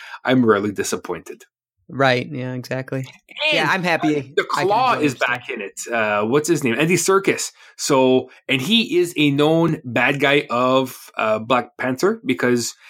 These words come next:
Speaker 1: I think
Speaker 2: Oh,
Speaker 1: his
Speaker 2: okay.
Speaker 1: claw is made of vibranium, which is the metal that, uh, they have in Wakanda. Uh, so I
Speaker 2: Oh.
Speaker 1: know that from, like, the, like, eighties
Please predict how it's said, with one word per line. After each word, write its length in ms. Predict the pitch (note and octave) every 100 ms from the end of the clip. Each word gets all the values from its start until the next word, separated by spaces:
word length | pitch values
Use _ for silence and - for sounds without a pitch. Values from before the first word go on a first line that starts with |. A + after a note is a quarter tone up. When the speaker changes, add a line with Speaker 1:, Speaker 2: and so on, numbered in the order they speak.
| -
Speaker 1:
I 80 | D#3+
think 100 | G#3+
Speaker 2:
Oh, 20 |
Speaker 1:
his 140 | D#3+ D#3+
Speaker 2:
okay. 140 | C3
Speaker 1:
claw 160 | E3 E3
is 80 | D3+
made 100 | D3
of 120 | C#3+ A#2
vibranium, 680 | A#2+ A#2+ B2 C#3 A2+ F#2+ G2+
which 200 | B2+ C#3
is 160 | A#2
the 140 | B2 A2
metal 380 | A2+ B2 D3 C3
that, 280 | B2+ B2+
uh, 200 | B2 A#2
they 180 | A2+ A#2
have 300 | A2 B2 B2+
in 80 | A#2+
Wakanda. 500 | A2+ - C3+ D3 G#3 - _ - - _ -
Uh, 600 | A2 G#2 G#2 D3 F#3+ A3+
so 120 | F#3+
I 40 |
Speaker 2:
Oh. 40 | F#3
Speaker 1:
know 160 | C4 C#3
that 180 | C3+
from, 120 | - C#3
like, 160 | B2+
the, 200 | B2 A2+
like, 260 | G#2+ G#2+ - A#2
eighties 600 | B2+ C3+ B2+ A2+ -